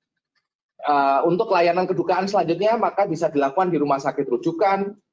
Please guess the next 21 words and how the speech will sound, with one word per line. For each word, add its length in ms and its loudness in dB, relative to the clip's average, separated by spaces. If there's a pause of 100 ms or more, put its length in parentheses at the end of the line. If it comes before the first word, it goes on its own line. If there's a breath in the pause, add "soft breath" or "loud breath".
ya, 240 0
dapat 280 0
dilakukan 440 0
di 80 0
masjid 560 0
atau 440 0 (360)
sholat 240 0
jenazah 560 0
dapat 320 0
dilakukan 560 0
sekalipun 560 0
oleh 160 2
satu 240 0
orang. 400 2 (560)
Nah, 160 0
sehingga 240 0
tidak 320 0
disarankan 480 0
lagi 320 0
disemayamkan 720 0
di 240 0